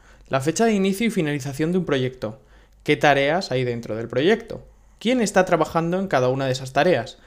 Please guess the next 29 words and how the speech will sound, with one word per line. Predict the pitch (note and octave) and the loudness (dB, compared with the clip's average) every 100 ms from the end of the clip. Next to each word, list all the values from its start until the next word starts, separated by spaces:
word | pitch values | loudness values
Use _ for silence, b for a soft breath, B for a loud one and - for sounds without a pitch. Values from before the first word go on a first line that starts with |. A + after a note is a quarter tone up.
| b b - | b b -6
la | D3+ D3+ | -2 0
fecha | F#3+ A3+ | 0 -2
programada | G#3 F#3+ F#3 F#3+ D#3+ C3+ | 0 2 2 2 2 2
de | C3 | 0
inicio | C3+ F#3 G3 D#3+ | 0 -2 0 0
y | F#3+ | 2
finalización | F#3+ C3 C3 C3 C3 C3 B2+ | 0 -4 -4 -6 -6 -4 -4
de | |
las | A2+ A#2 | -6 -4
tareas, | C3 G3 - - b b b b - | 0 0 -2 -8 b b b b -2
una | G#3 A#3 | 0 0
estimación | A#3 G3+ E3 F3 F3 D#3+ | 0 0 0 0 0 0
de | C3+ - | -4 -2
cuánto | E3+ G#3+ G#3 E3 F3+ | 2 2 2 2 2
llevará | D#3 C3 B2+ B2+ | 2 2 0 0
cada | D3 B2+ | 0 0
tarea, | A#2+ B2 A#2 - - _ - | -2 -2 -4 -8 -20 _ 0
cómo | D#3 E3 | 2 2
se | F3 | 0
superponen | E3+ E3+ E3 G#3 G#3 G#3 | 2 2 2 0 0 0
las | D#3+ - | -2 0
tareas | D3 F3 G3+ G#3+ - G#3 | 0 2 2 -2 -6 -4
y | A3+ A#3 | -4 -2
o | G3 G3+ G#3 | 0 0 -2
si | - D#3+ | -2 2
hay | D#3+ E3 | 4 2
relación | E3 C#3 C3+ D#3 D#3 E3 | 0 -2 -2 -2 -2 -4
entre | C3 B2+ C3 | -6 -4 -2
ellas, | B2+ B2+ - | -4 -10 -16